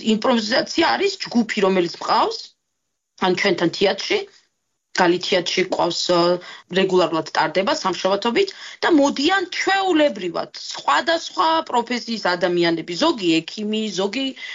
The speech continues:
მენეჯერი, ზოგი, ე, თვითონ ქოუჩი,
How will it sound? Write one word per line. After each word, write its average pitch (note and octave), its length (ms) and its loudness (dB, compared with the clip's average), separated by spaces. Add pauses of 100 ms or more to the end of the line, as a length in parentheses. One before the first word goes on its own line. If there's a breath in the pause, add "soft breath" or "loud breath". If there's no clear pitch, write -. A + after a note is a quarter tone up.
(280 loud breath)
მენეჯერი, A#3 680 2 (120)
ზოგი, F#3 440 2 (360 loud breath)
ე, E3+ 140 2 (480)
თვითონ A#3 540 0
ქოუჩი, A#3 600 0